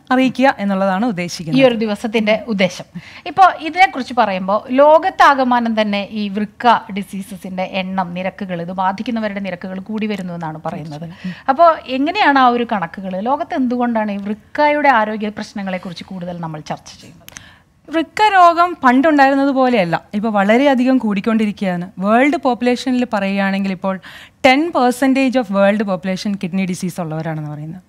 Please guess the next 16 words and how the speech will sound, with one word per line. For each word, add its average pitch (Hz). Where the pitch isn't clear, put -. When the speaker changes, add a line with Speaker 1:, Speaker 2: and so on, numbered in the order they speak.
Speaker 1:
ഒരു 208
പത്താളെ 285
എടുത്താൽ 247
അതിൽ 220
ഒരാൾക്ക് 190
കിഡ്നി 190
പ്രോബ്ലം 165
ഉണ്ട്. 160
അപ്പോൾ 349
അത് 302
എന്തുമാത്രം 339
ഒരു 294
മാരകമായ 254
ഒരു 262
അവസ്ഥയിലേക്ക് 202
നീങ്ങുന്നു. 175